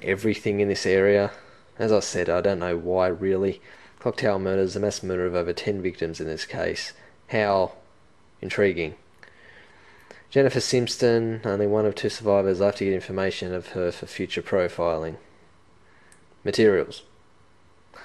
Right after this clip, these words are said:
love how it does that. Uh, can't examine that. I thought you could. I haven't played this for a while. Examine the cabinet.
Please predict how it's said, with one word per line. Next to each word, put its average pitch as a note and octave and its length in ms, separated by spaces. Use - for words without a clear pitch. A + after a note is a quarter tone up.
love F#3 180
how G2 120
it - 160
does - 220
that. - 180
Uh, A#2 600
can't D3+ 260
examine G#2 500
that. F#2 460
I - 40
thought - 160
you - 160
could. - 340
I F#2 40
haven't A#2 160
played D#2 180
this E2 120
for F2 140
a D#2+ 40
while. D#2+ 220
Examine G#2 380
the F2+ 80
cabinet. A2+ 680